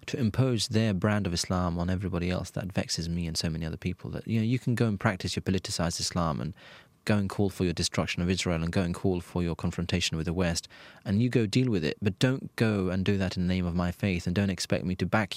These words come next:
you 'cause you're somehow a fellow believer. I'm sorry, that's not going to happen. I think it was Booker T.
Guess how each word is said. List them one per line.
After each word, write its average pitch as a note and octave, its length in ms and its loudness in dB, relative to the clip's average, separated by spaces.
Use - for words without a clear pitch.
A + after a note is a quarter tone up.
you E2 140 0
'cause F2 180 -2
you're F2+ 220 -2
somehow F2 340 0
a - 60 -6
fellow F2+ 260 -2
believer. G2+ 400 -2
I'm F#2+ 100 0
sorry, G2+ 240 0
that's - 240 0
not F2+ 120 -4
going F2+ 100 2
to - 80 -2
happen. D#2 200 -4
I - 140 2
think F3 160 4
it D3 120 2
was A2 60 0
Booker B2+ 340 2
T. A#2 100 4